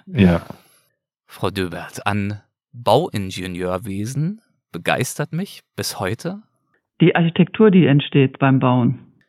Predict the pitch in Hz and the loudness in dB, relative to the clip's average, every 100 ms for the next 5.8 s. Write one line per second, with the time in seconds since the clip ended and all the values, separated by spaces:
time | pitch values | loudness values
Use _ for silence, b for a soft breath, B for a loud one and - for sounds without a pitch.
0 | _ - 110 95 101 123 - 147 147 101 | _ -12 -8 -6 -4 -6 -4 -4 -2 -2
1 | 101 101 - _ - 104 - 104 - - | -2 -4 -8 _ -10 -10 -10 -10 -8 -2
2 | 135 143 110 101 127 - - - 64 90 | 0 0 -2 -6 -8 -10 -10 -6 -2 -2
3 | 135 165 165 - - _ 120 - 127 - | -2 -2 -4 -8 -20 _ -4 -4 -6 -4
4 | 143 143 - 139 - 131 135 - 180 _ | -4 -4 -4 -6 -4 -6 -6 -12 -14 _
5 | _ _ - 107 95 98 95 | _ _ -2 2 4 4 0